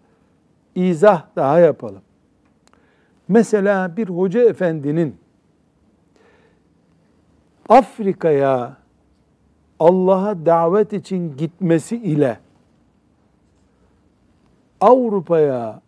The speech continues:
Allah'a davet için gitmesi arasında da dikkat etmesi gereken bir fark var. Afrika'daki insanlar yaşadıkları ülke ve ekonomik şartlar nedeniyle,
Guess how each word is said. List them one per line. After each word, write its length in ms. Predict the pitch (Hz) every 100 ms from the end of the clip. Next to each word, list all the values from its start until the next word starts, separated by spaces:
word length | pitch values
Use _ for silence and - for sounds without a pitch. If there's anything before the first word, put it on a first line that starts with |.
| _
Allah'a 640 | 165 180 185 196 202 190 143
davet 480 | 170 175 170 214
için 380 | 214 - 185 170
gitmesi 540 | 147 165 190 170 143 226
arasında 760 | 180 180 - 202 180 185 233
da 220 | 226 254 - _ _ -
dikkat 280 | 165 160 202
etmesi 380 | 208 214 185 202
gereken 420 | 202 202 214 208
bir 100 | 208
fark 300 | 160 202 190
var. 140 | 240 - _ _ _ _ _ _ _ -
Afrika'daki 880 | 226 226 208 185 202 175 180 156
insanlar 960 | 226 202 175 165 - 151 143 135 107 - _ _ _ _ _ _ _ _ _ _ _ _ _ _ _ _ _ _ _ _ _ _ _ _ _ _ _ _ _
yaşadıkları 760 | 135 165 - 226 226 196 220 220
ülke 720 | 220 208 202 180 220 214 202
ve 80 | 170
ekonomik 760 | 233 202 - 202 202 202 208
şartlar 600 | - 185 180 - 196 190
nedeniyle, 560 | 170 139 127 104 95 101